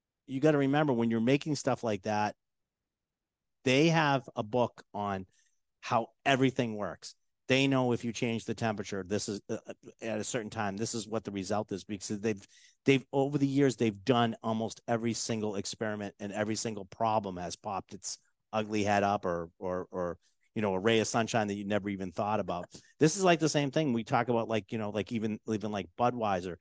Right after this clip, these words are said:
If the, some of the best beer makers in the world work for Budweiser, they're making Budweiser,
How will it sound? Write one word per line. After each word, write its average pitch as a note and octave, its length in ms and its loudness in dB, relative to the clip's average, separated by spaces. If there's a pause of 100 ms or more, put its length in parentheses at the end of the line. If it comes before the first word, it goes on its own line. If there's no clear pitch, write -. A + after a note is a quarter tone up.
(280)
If B2+ 160 0 (380)
the, B2 100 0 (320)
some D3+ 120 0
of D#3 40 0
the C3+ 80 0
best C#3+ 400 0
beer D3+ 160 0
makers A#2+ 300 -2
in A2+ 60 -2
the G#2+ 60 0
world G#2+ 380 2 (240)
work A#2 260 0
for A2+ 100 0
Budweiser, F#2 920 -4 (520)
they're C3 140 6
making C3+ 460 6
Budweiser, G2 680 2